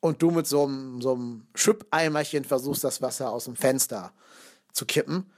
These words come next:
anstatt dir vorher mal vernünftige, äh, Isolationen in den Au-, Abflussrohren zu holen. So, also unterm Strich würde ich sagen, Pizarro klingt nett auf dem Papier,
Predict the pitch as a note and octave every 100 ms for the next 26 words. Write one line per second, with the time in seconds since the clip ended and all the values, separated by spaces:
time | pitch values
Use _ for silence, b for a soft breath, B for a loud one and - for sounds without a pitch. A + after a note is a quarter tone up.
0 | b b b - C#3+ - D#3+ D3+ C3 -
1 | F3 D#3+ D3 C#3 C#3 C3+ E3 D#3 - C3+
2 | C3 B2 B2 - b b _ B2 B2 C3+
3 | B2+ A#2+ - C3+ C3 A#2+ A2+ A#2 B2+ C3
4 | C3+ A#2 - - G2+ F2+ G2 - - -
5 | _ _ _ _ _ _ _ _ _ _
6 | _ _ _ _ _ _ _ _ _ _
7 | _ _ _ b b b b - F2+ -
8 | B2 B2+ G3 F#3+ C#3+ - D#3+ D3+ C#3+ B2+
9 | C#3+ C3+ C3 B2+ b b b b - C3+
10 | D#3+ D#3+ D3+ - F3 F#3 F3 D3+ - C#3+
11 | D3+ B2 A2+ - C#3 D3 C#3+